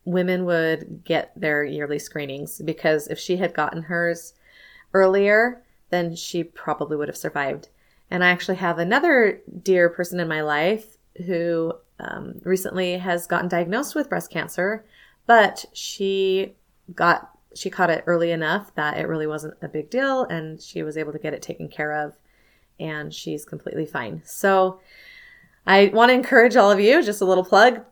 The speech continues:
all you women out there, to make sure that you're getting those yearly screenings. And that's certainly a really important part of our physical health. All right, on to the next topic, which is our mental health.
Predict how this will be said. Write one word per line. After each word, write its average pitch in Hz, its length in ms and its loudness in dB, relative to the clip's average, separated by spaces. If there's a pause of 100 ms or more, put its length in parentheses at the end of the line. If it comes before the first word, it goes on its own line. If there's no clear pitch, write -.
(200)
all 175 160 4
you 185 120 4
women 196 240 2
out 175 160 2
there, 190 260 4
to 160 380 -4
make 170 180 -6
sure - 180 -8
that 180 120 -2
you're 170 100 -2
getting 165 240 -4
those 160 220 -6
yearly 151 240 -4
screenings. 151 500 -10
And 170 140 -2
that's 165 240 -4
certainly 196 400 -2
a 180 80 0
really 196 260 -2
important 196 420 -6
part 160 340 -2
of 156 320 -4
our 160 160 -4
physical 165 420 -10
health. 214 380 0 (1300)
All 277 80 8
right, 285 100 10
on 269 140 10
to 285 100 -4
the 285 100 0
next 220 920 -2 (200)
topic, - 540 0 (100)
which 170 220 -4
is 170 100 -4
our 175 140 0
mental 151 380 -4
health. 156 260 -4